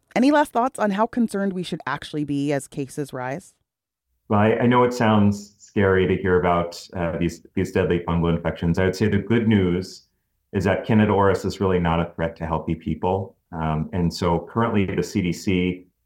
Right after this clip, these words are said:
Speaker 2: doesn't even recommend any screening of family members, um, even if somebody has contact with a known patient who has Candida auris. Um, it, you know, it, these infections can be prevented by people washing their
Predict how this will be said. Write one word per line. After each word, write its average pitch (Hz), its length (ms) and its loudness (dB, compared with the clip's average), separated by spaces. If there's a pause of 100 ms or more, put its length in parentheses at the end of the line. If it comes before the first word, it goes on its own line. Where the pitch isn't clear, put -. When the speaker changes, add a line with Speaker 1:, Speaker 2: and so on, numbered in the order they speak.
(140)
Speaker 2:
doesn't 98 260 0
even 90 160 0
recommend 90 480 0
any 98 180 4
screening 95 540 0
of 90 140 -4
family 95 260 0
members, 101 680 0
um, 82 280 -4
even 90 220 -2
if 80 80 -6
somebody 85 400 -2
has 76 180 -8
contact 95 580 -4
with - 140 -8
a 80 60 -2
known 80 200 -2
patient 110 440 -4 (200)
who 92 140 -6
has 92 220 -4
Candida 92 320 -2
auris. 95 560 -2 (500)
Um, 85 320 -2
it, 87 340 -4 (120)
you 76 100 -2
know, 76 140 -4
it, - 360 -8 (200)
these 95 240 -2
infections 92 440 -2
can 92 160 -4
be 80 120 -2
prevented 85 480 -2
by 82 100 -2
people 76 320 -6
washing 78 320 -4
their 73 160 -8